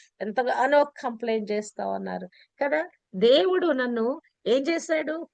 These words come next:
పరిశుద్ధపరిచి ఒక డెడికేషన్ తో నన్ను పంపించాడు, ప్రతిష్ఠ చేసి నన్ను పంపించాడు.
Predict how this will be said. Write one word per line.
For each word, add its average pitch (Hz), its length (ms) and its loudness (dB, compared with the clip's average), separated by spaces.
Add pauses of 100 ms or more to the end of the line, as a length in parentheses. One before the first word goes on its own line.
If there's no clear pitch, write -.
(100)
పరిశుద్ధపరిచి 294 880 -6
ఒక 262 120 -6
డెడికేషన్ 240 840 -2
తో 294 80 -4
నన్ను 262 260 -8
పంపించాడు, 226 680 -4 (320)
ప్రతిష్ఠ 285 640 0
చేసి 311 260 -8
నన్ను 262 240 -6
పంపించాడు. 226 720 -2